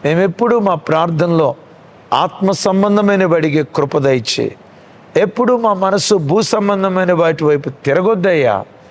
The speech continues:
పర సంబంధమైనవి తిరిగేటట్లుగా కృప చూపించు. సమస్త ఘనత, మహిమ, ప్రభావాలు మీకు ఆరోపిస్తూ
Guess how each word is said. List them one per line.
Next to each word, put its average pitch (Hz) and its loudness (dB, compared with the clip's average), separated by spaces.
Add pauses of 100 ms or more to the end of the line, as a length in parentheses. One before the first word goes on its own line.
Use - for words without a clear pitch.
(360)
పర 185 0
సంబంధమైనవి 226 0
తిరిగేటట్లుగా 180 0
కృప 151 -4 (200)
చూపించు. 117 -4 (540)
సమస్త 165 -2
ఘనత, 151 -2
మహిమ, 170 0
ప్రభావాలు 143 0
మీకు 127 -2
ఆరోపిస్తూ 165 -2